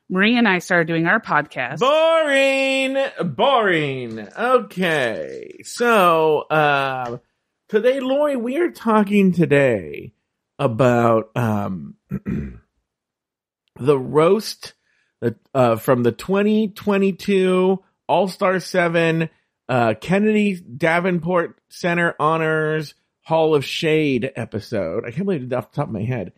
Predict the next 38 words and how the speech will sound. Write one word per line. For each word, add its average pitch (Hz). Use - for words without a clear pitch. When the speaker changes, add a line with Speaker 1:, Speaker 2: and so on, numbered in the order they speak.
Speaker 2:
But, 135
uh, 120
that's 165
what 165
we're 143
doing 175
today. 147
And 139
we're 202
gonna 302
go, 208
and, 175
and 165
we 214
wanna 392
get -
through 247
this. 131
So 160
we're 180
gonna 269
jump 180
right 143
into 139
it, 71
Lori. 80
By 269
the 381
way, 233
I'm 160
gonna 220
tell 214
you 151
something. 104
I 143
watched 143
it -
again 151